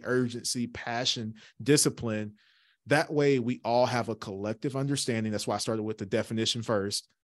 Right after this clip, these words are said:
of what this means. So that way, when you pull someone in, you go, "Hey, we believe in operating with integrity." And we talked about integrity on your first day at work. And we said it means that we tell and live the truth, even if it hurts us. And then you did this,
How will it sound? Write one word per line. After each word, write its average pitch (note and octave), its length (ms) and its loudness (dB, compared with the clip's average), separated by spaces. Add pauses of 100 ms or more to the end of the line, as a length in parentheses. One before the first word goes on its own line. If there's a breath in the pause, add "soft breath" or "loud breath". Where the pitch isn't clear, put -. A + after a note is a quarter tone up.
(140)
of A2 160 -4
what A2+ 260 0
this G#2+ 200 -8
means. - 380 -14 (680 soft breath)
So A#2 560 4
that C#3+ 200 0
way, C3+ 140 4
when B2+ 140 0
you B2 80 -2
pull B2 220 -4
someone A2+ 340 -4
in, C#3+ 280 0
you A#2 80 0
go, A2 200 0
"Hey, A2 420 0
we A#2 180 -2
believe B2 360 0
in G#2+ 80 -6
operating G#2 520 -4
with G2 160 -14
integrity." G2+ 680 -10 (600 soft breath)
And A2 120 -4
we A#2 80 0
talked B2+ 340 0
about A#2 180 0
integrity A2 440 -4
on A2 100 -2
your G#2 100 -4
first G#2 320 -4
day A2 60 -4
at G2 100 -4
work. A2 240 -4
And G#2 80 -8
we G#2+ 80 -6
said A2 180 -4
it G#2 80 -6
means A2 200 -6
that G#2 100 -6
we A2 80 -8
tell A#2+ 260 -2
and A2 100 -2
live G#2+ 120 -4
the G2+ 80 -4
truth, G#2+ 400 -2 (420 soft breath)
even A#2+ 240 0
if G#2+ 140 -4
it F2+ 60 -6
hurts G2+ 360 -6
us. F#2+ 240 -10 (240 soft breath)
And A#2 120 -4
then G#2+ 160 -2
you D3+ 120 2
did A#2+ 340 4
this, B2 520 4